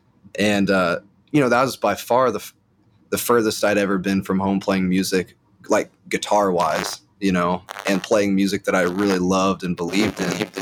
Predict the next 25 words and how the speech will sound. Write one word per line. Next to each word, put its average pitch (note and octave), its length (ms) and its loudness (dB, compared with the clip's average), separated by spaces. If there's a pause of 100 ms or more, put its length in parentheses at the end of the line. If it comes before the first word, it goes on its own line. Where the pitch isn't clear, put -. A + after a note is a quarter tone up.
(460)
So G2 520 0 (1600)
it D3+ 140 6
was D#3 160 4
just, D3+ 240 0
like, D3+ 160 2
a B2 80 2
pretty, C#3+ 480 2
like, A2+ 320 0 (300)
almost C#3+ 360 4
out-of-body C3 580 2
experience. C#3+ 800 -2 (240)
But A#2 140 2
I A2+ 120 4
remember A#2 640 2 (120)
Jimmy, G#2+ 560 2 (680)
um, F#2+ 380 2 (480)
he C3 160 2
was B2 120 2
doing A#2 240 2
merch A2 260 0
for G#2+ 160 0
us G2 140 -2
at G2 80 -16
the G2+ 80 -2
time. G2 420 0